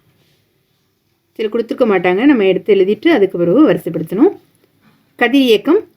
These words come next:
அது கண்டுபிடிக்க ஆண்டு வந்து, கண்டுபிடிக்கப்பட்ட ஆண்டு வந்து ஆயிரத்தி எண்ணூத்தி தொண்ணூத்தாறு. செயற்கை கதிரியக்கம், அது கண்டுபிடிக்கப்பட்ட ஆண்டு வந்து ஆயிரத்தி தொள்ளாயிரத்தி நாப்-, முப்பத்தி, ஆயிரத்தி தொள்ளாயிரத்தி முப்பத்தி நாலு. ரேடியம் கண்டுபிடிப்பு, அது கண்டுபிடிக்கப்பட்ட ஆண்டு வந்து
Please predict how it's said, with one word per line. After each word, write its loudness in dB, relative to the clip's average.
அது -4
கண்டுபிடிக்க -2
ஆண்டு -2
வந்து, -2
கண்டுபிடிக்கப்பட்ட -4
ஆண்டு -2
வந்து 2
ஆயிரத்தி 0
எண்ணூத்தி -2
தொண்ணூத்தாறு. -2
செயற்கை 2
கதிரியக்கம், 0
அது 0
கண்டுபிடிக்கப்பட்ட -2
ஆண்டு -2
வந்து 0
ஆயிரத்தி -2
தொள்ளாயிரத்தி 0
நாப்-, -4
முப்பத்தி, -2
ஆயிரத்தி -4
தொள்ளாயிரத்தி 0
முப்பத்தி -4
நாலு. -4
ரேடியம் 4
கண்டுபிடிப்பு, 0
அது -2
கண்டுபிடிக்கப்பட்ட -2
ஆண்டு 0
வந்து 2